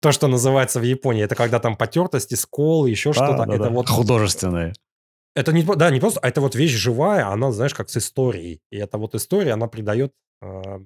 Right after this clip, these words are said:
Speaker 2: Пружина
Speaker 1: ценность.
Speaker 2: там, впивающаяся в задницу какая-нибудь.
Speaker 1: Да, да, да. Вот эти в музее, когда садишься на старые какие-то диваны, я не знаю, там,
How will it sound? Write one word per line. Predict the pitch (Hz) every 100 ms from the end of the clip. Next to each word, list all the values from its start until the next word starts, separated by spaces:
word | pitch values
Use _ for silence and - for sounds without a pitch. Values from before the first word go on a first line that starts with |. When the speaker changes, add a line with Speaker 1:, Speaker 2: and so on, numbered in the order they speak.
| -
Speaker 2:
Пружина | 110 113 123 110
Speaker 1:
ценность. | 98
Speaker 2:
там, | 95
впивающаяся | 85 - - - 117 104 98 87 95 85 92
в |
задницу | 87 101 92 87 - -
какая-нибудь. | 85 - 85 80 87 95 _ - _ _ -
Speaker 1:
Да, | 107 123 139 131
да, | 110
да. | 113
Вот | 107 117
эти | 143
в | 113 104
музее, | 110 143 139 156 120
когда | 117 113
садишься | - 135 190 -
на | 110
старые | 107 - 120 110
какие-то | 107 110 104
диваны, | 101 110 135 156
я | 117 104
не |
знаю, | 101 101
там, | 98 95